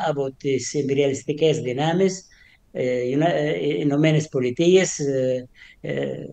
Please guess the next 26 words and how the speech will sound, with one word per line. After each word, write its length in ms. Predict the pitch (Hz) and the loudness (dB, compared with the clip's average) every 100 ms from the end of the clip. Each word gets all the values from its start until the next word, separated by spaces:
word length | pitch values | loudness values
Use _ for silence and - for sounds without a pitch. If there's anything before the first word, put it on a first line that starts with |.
| - _ | -18 _
Αγγλία 680 | - 135 127 143 175 175 170 | -4 0 2 6 8 8 6
και 160 | 151 147 | 4 2
Ευρωπαϊκή 640 | 135 139 135 135 131 151 | 2 2 0 0 2 2
Ένωση, 600 | 143 175 175 175 196 196 - - _ | 4 4 2 2 0 -2 -8 -20 _
που 160 | 185 196 | 4 6
έχουν 300 | 196 202 190 | 6 6 4
σπεύσει 440 | - 220 - 160 | 4 4 4 2
από 160 | 151 156 | 0 0
την 140 | 147 | 2
πρώτη 280 | 180 190 156 | 4 2 0
στιγμή 560 | - 147 143 180 202 - - | -4 -2 2 4 4 0 -8
να 280 | 143 147 185 | 0 6 8
έρθουν 420 | 196 - 147 123 | 6 4 0 0
στο 220 | - - _ | -6 -14 _
Τελ-Αβίβ 500 | 151 147 135 180 190 185 - - | 2 4 6 8 8 4 -8 -10
να 360 | 143 147 151 151 | 0 4 4 4
εκφράζουν 800 | 156 151 - 175 180 170 175 170 | 0 -4 4 8 8 6 6 4
την 180 | 160 156 | 4 4
αλληλεγγύη 760 | 151 151 147 147 165 175 175 - _ - | 4 2 0 -2 0 0 0 -4 _ -6
με 180 | 147 151 | -4 2
το, 560 | 151 143 147 147 - - | 4 4 2 -2 -10 -6
με 160 | 139 | -4
τον 220 | 147 147 | 0 2
εγκληματία 960 | 151 147 143 151 151 151 170 160 156 160 - _ | 4 4 4 2 2 2 4 4 4 -4 -12 _
Ισραηλινό 640 | - 139 139 143 139 139 127 | -4 0 2 2 2 0 -2
στρατό. 540 | - 127 127 117 | -2 -4 -2 -4